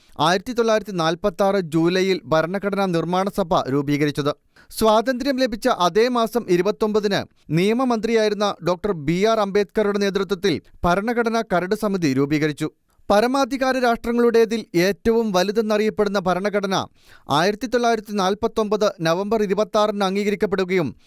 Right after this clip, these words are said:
ആയിരത്തി തൊള്ളായിരത്തി അൻപത് ജനുവരി ഇരുപത്താറിന് നിലവിൽ വരികയും ചെയ്തു. എല്ലാ വിഭാഗം ജനങ്ങളും നീതിന്യായ സംവിധാനങ്ങളും മാധ്യമങ്ങളുമൊക്കെ സ്വാതന്ത്ര്യം അനുഭവിക്കുന്ന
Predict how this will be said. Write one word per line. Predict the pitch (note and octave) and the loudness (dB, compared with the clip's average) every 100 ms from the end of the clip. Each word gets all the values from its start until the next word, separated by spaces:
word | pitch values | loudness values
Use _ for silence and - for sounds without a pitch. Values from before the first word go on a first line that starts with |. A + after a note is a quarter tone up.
| _ | _
ആയിരത്തി | C#3+ E3 F3 G#3 | 0 0 0 0
തൊള്ളായിരത്തി | G3+ F#3+ F#3+ G#3 G3+ | 2 2 0 -6 -4
അൻപത് | E3 F3+ G3+ G#3 F3+ | -4 -2 0 0 0
ജനുവരി | D#3+ F3 G3 A3+ | -2 0 0 0
ഇരുപത്താറിന് | G#3 G3 - F#3+ F#3 F#3 D#3+ | 0 -2 0 0 0 -4 -2
നിലവിൽ | D#3 F3 G3 | -2 0 0
വരികയും | D#3+ D3+ D3+ D3 | 0 0 -2 0
ചെയ്തു. | D#3+ D3 D3+ _ _ - F3 | -2 -2 -4 _ _ -2 0
എല്ലാ | F#3 A3 | 2 0
വിഭാഗം | C4 B3+ A#3+ A#3 A#3+ G#3 | 0 0 0 0 -2 -2
ജനങ്ങളും | A3 A3 A3 A3 - | -2 2 2 0 -4
നീതിന്യായ | F3+ F#3 G3+ G#3+ G#3+ A3 A3 | -2 2 2 0 0 0 0
സംവിധാനങ്ങളും | A3 G3+ G#3 G#3 G#3 G#3 G#3+ A2+ - _ - C#3 | 0 -2 0 0 0 0 0 -2 -10 _ -6 0
മാധ്യമങ്ങളുമൊക്കെ | D#3 B3 F3+ A3+ A3+ A#3 G#3+ G#3 G#3+ - - | 2 0 0 -2 0 0 -2 -2 -4 -4 -2
സ്വാതന്ത്ര്യം | D#3+ E3+ G3+ G#3 G#3+ | 0 0 -2 -2 -2
അനുഭവിക്കുന്ന | G#3 F#3 G3 F#3+ F#3+ F#3+ | -2 0 -2 -2 -2 -2